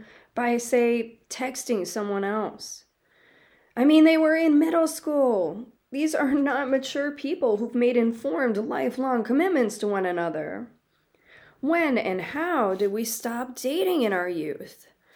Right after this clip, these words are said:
When did we shift instead to being in one monogamous relationship at a time,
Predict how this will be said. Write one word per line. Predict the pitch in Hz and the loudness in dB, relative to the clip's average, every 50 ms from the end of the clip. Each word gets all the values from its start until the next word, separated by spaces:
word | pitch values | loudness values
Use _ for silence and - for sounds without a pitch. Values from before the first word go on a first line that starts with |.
| - - - _ _ - | -20 -20 -20 _ _ -8
When | 277 285 320 330 | -6 -2 0 2
did | 330 370 370 311 | 2 0 0 2
we | 311 320 302 | 2 0 0
shift | - - - - - - 339 381 370 - - | 0 -2 -4 -6 -4 -2 -2 -4 -4 -6 -6
instead | - 269 269 262 269 - - - 247 262 277 277 226 190 | -4 -2 -2 -2 -2 -2 0 0 0 2 2 0 0 -2
to | - - 196 | -2 -2 -2
being | 190 - - 214 226 240 262 262 254 | -2 -2 -2 -2 0 0 0 -2 -2
in | - 208 190 190 185 180 185 | -2 -2 -4 -4 -4 -6 -8
one | 226 254 311 320 302 285 | -6 -4 -2 0 0 2
monogamous | 247 214 196 190 208 240 269 254 262 247 220 220 226 - | 2 0 0 -2 -4 -4 -4 -4 -2 -2 -2 -4 -4 -6
relationship | 190 180 175 170 185 220 247 285 285 294 269 240 262 233 - | -6 -4 -4 -4 -6 -6 -6 -6 -4 -4 -4 -2 -4 -6 -6
at | - 180 170 | -6 -8 -8
a | 160 | -8
time, | 165 - - - 277 285 294 285 277 277 269 269 269 | -8 -8 -10 -6 -4 -2 -2 -2 0 0 0 -2 -2